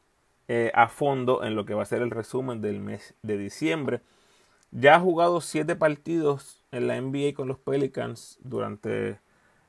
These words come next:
las primeras semanas de la temporada. Ahora tuvo la oportunidad de jugar, eh, con el escuadrón, pero de él vamos a hablar más, más adelante en el próximo recap. Y el otro es Marcus Howard,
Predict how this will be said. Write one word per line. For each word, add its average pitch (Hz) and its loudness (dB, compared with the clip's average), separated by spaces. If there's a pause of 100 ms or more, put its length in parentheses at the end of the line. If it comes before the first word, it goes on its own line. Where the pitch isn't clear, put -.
las 113 -8
primeras 110 -2
semanas 123 -2
de 127 0
la 127 0
temporada. 165 2 (400)
Ahora 120 4
tuvo 131 2
la 131 0
oportunidad 123 -6
de 120 0
jugar, 117 0 (600)
eh, 123 2
con 127 -6
el 131 0
escuadrón, 151 0 (300)
pero 180 8 (220)
de 139 0
él 139 2
vamos 139 0
a 143 0
hablar 135 2 (240)
más, 113 -6 (500)
más 117 -4
adelante 120 4
en 107 -6
el 101 -8
próximo 110 -8
recap. 98 -10 (400)
Y 170 4
el 196 8
otro 190 4
es 185 0
Marcus 170 -4
Howard, 151 0